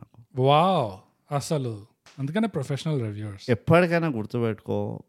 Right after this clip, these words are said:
Speaker 1: ఒక అబ్బాయికి వాడి రేంజ్ ఏంది, వాడి లెవెల్ ఏంది,
Speaker 2: యా.
Speaker 1: అమ్మాయిల విషయంలో,
Speaker 2: యా.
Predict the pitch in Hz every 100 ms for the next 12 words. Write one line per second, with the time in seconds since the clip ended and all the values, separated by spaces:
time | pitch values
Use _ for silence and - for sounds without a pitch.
0 | - 110 120 104 110 143 151 139 151 160
1 | 170 - _ - 117 127 131 123 101 113
2 | 147 151 135 117 117 135 147 123 113 107
3 | 101 107 139 135 107 101 101 104 _ 123
4 | 110 98 _ _ 107 117 180 208 180 147
5 | 117 127 104 92 78 _ 135 113 123